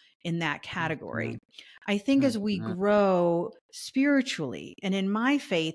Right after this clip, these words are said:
Speaker 1: I'm always trying to grow into the likeness of Jesus, which is
Speaker 2: Mm-hmm.
Speaker 1: absolutely impossible. I will never perfect it until I see Jesus in heaven.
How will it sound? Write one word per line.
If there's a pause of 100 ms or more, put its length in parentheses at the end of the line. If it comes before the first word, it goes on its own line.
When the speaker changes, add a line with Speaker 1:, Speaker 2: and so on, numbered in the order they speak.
Speaker 1:
I'm
always
trying
to
grow (280)
into
the
likeness
of
Jesus, (260)
which
is
Speaker 2:
Mm-hmm.
Speaker 1:
absolutely
impossible.
I
will
never
perfect
it (600)
until
I
see (220)
Jesus
in
heaven.